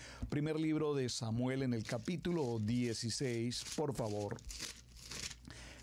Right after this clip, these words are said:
Biblias, papel y lápiz, ya saben, <clears throat> y un espíritu enseñable. Primer libro de Samuel en el capítulo dieciséis. Vamos a tomarlo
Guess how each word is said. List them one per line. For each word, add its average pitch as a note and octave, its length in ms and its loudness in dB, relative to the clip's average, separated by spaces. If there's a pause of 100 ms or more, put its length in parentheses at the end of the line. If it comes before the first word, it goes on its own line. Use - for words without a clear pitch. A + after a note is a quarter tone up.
(160)
Biblias, C#3 760 2
papel A#2 400 -2
y A#2 80 4
lápiz, B2+ 640 0
ya D#2+ 180 -2
saben, B2+ 480 0 (280)
<clears throat> - 960 -4
y B2+ 60 0
un B2 120 2
espíritu A2+ 600 0
enseñable. E2 640 -4 (840)
Primer E3 320 2
libro F3 640 4
de B2+ 200 2
Samuel C3+ 340 2
en D3 100 2
el B2 120 0
capítulo B2 580 2
dieciséis. A2 1120 0 (640)
Vamos F#3+ 240 0
a E3 60 0
tomarlo B2 760 2